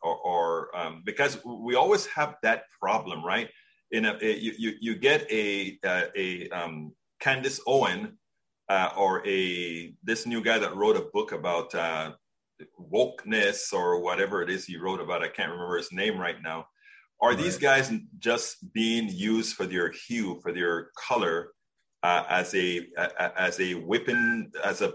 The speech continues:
Speaker 1: person that, that they can say, "Look, even this guy thinks you're wrong"?
Speaker 2: You know, I know, I know a lot of people pointed to that. I don't, I, I can't say that the motivations of some of the,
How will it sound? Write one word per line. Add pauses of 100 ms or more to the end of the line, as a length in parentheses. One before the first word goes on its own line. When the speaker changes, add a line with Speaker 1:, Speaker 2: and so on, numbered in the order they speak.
Speaker 1:
person
that, (180)
that
they
can
say,
"Look,
even
this
guy
thinks
you're
wrong"? (1300)
Speaker 2:
You
know, (840)
I
know,
I
know
a
lot
of
people
pointed
to
that.
I
don't, (580)
I,
I
can't
say
that
the
motivations
of
some
of
the,